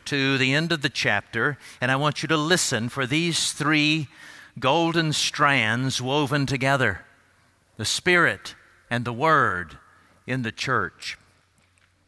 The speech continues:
For this reason, Paul says, "I bow my knees before the Father, from whom every family in heaven and on earth is named,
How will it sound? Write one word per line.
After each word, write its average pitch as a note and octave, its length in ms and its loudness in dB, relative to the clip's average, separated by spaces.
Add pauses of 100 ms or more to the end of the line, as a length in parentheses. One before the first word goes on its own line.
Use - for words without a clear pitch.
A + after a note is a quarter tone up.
(300)
For C3+ 100 -4
this C3+ 260 -2
reason, D3 460 2
Paul C3+ 300 0
says, D3 580 2 (380)
"I A#2+ 200 2
bow D3 500 4
my D3+ 260 2
knees D3 600 0
before C#3+ 420 0
the C#3 120 0
Father, D3+ 560 2 (840)
from D3 340 0
whom E3 420 0
every D#3+ 400 2
family F3 580 0
in D3+ 100 0
heaven D#3+ 400 2
and D3+ 160 2
on - 0 -
earth E3 320 2
is E3 180 -4
named, E3 600 -2